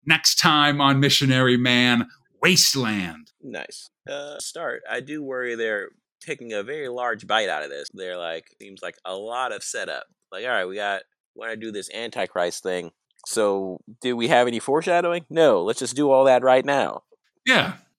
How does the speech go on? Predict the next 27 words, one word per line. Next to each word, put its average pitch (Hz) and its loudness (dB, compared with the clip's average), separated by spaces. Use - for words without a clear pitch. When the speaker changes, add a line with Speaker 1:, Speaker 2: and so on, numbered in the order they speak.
Speaker 2:
So, 82 -4
uh, 65 -4
but 156 4
I 117 2
understand. 104 -6
They're 90 -4
on 95 -6
limited 101 -2
time. 73 -6
But, 82 0
uh, 76 2
Speaker 1:
Yeah, 226 4
I 165 4
mean, 143 2
i-, 202 4
in 233 8
the 185 6
end, 165 2
they 151 2
sort 147 2
of 117 -2
have 131 2
to 123 -6
do 123 2
it 123 4
all 107 0
in, 104 0